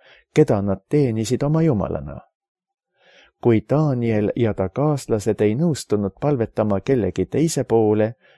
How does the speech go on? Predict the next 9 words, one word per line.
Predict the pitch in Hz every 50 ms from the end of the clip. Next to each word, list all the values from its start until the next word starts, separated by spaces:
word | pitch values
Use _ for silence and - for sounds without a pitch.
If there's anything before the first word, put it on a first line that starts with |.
| _ _ -
ega | 135 127 - 120 104
kummardama | - - 147 147 139 113 101 101 98 - 101 95 95 95 95
kedagi | - 135 - 107 95 - - 92
teist | - 139 156 160 135 113 - - - - 123 - _
kui | - 123 113 104
taeva | - 139 139 135 113 104 98 101 98
ja | 98 92 90
maa | 113 151 170 160 131
jumalat, | 117 104 98 101 98 98 95 95 - _ _ - -